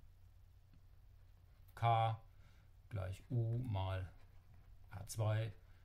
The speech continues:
durch R eins plus R zwei. Naja, und dieser äquivalente Widerstand, wie groß wäre der? Tja, ich schalte das Ding hier aus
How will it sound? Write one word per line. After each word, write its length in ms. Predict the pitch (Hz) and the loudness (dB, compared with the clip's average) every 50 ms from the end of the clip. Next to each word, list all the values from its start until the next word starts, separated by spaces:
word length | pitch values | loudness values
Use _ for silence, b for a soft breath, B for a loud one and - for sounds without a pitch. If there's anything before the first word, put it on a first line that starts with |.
| b b | b b
durch 220 | - 117 101 - 104 | -4 -2 -2 0 0
R 120 | - - | -2 0
eins 300 | 101 98 104 107 104 - | 2 2 2 2 0 -2
plus 380 | - - 107 104 - - - - - - - - - | -6 -6 -6 -6 -6 -6 -10 -14 -16 -16 -16 -10 -6
R 140 | - 95 - | -6 -6 -2
zwei. 400 | - 110 113 143 156 151 - B B B B B | 2 4 4 4 4 2 0 B B B B B
Naja, 180 | 151 165 175 | 8 8 10
und 180 | 175 165 147 147 | 10 8 8 6
dieser 280 | 160 151 151 151 151 151 | 6 6 6 4 4 4
äquivalente 600 | 156 151 - 165 147 139 139 135 131 120 123 110 | 2 2 4 4 4 4 6 6 6 6 6 4
Widerstand, 540 | 143 165 202 202 160 - 170 175 180 151 131 | 4 4 4 4 4 4 2 2 2 2 0
wie 100 | 135 131 | 0 2
groß 280 | 131 147 151 131 120 | 2 2 2 2 2
wäre 220 | 131 123 113 107 104 | 2 4 4 4 4
der? 440 | 101 120 139 165 185 202 185 165 - - - - - - - - - - - - - - - - - - - - - - - - - - - - - - - - - - - - - - - - - - - - - - - - - - - - - - - - - - - - - - - - B B B B B B B B B - | 4 4 6 6 4 4 2 -2 -6 -10 -14 -16 -16 -16 -16 -14 -12 -12 -12 -12 -12 -14 -14 -14 -14 -16 -16 -16 -16 -16 -16 -16 -16 -16 -16 -16 -16 -18 -18 -18 -18 -16 -16 -16 -16 -14 -14 -14 -14 -14 -16 -16 -16 -16 -16 -14 -14 -16 -16 -16 -16 -16 -16 -16 -18 -18 -20 -18 -16 -14 -14 -14 B B B B B B B B B -6
Tja, 300 | - - 110 101 98 - - B B B B B B B B B B - - | 0 2 4 4 2 0 -4 B B B B B B B B B B -16 -4
ich 320 | - 123 104 - - - - | 0 0 0 0 -2 -8 -6
schalte 460 | - - - 113 113 113 101 110 95 | 0 4 8 8 8 8 8 6 4
das 180 | 85 95 92 - | 2 2 0 2
Ding 180 | - 113 107 | 4 4 6
hier 180 | 98 98 - - | 6 6 6 6
aus 420 | 151 175 208 202 170 - - - | 8 8 6 6 4 0 -2 -4